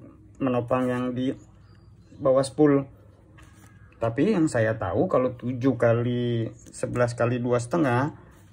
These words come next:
itu biasanya sistemnya terbuka, open. Jadi kalau teman-teman mau, di sini ada asnya nih. Ini nggak usah pakai kunci, tinggal didorong aja.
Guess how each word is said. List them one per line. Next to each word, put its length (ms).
itu 360
biasanya 480
sistemnya 640
terbuka, 880
open. 480
Jadi 240
kalau 240
teman-teman 680
mau, 400
di 160
sini 240
ada 240
asnya 320
nih. 180
Ini 80
nggak 240
usah 200
pakai 200
kunci, 320
tinggal 200
didorong 360
aja. 200